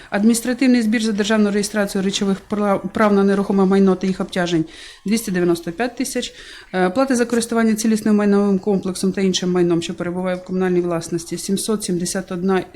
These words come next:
ціла чотири десятих тисяч гривень. Державного мита — <clears throat> сто сімдесят тисяч гривень. І інші надходження — п'ятсот шістдесят дві тисячі.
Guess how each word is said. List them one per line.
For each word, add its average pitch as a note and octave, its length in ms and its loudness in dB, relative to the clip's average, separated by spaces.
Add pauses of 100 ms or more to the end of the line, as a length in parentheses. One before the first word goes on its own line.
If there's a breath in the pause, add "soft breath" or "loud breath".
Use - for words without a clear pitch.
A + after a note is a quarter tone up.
(120)
ціла F3+ 320 -2
чотири A#3 360 -6
десятих B3 400 -6
тисяч A3 340 -4
гривень. G#3 320 -2 (480 loud breath)
Державного A3 600 2
мита — F#3 500 2 (500)
<clears throat> A3+ 320 6
сто - 220 0
сімдесят G#3 640 -2
тисяч B3 260 -4
гривень. A#3 320 0 (420 loud breath)
І C#4 80 2
інші G#3 360 2
надходження — A#3+ 600 0
п'ятсот F#3 300 -6
шістдесят F#3 380 -4
дві G3 120 -2
тисячі. E3 520 -6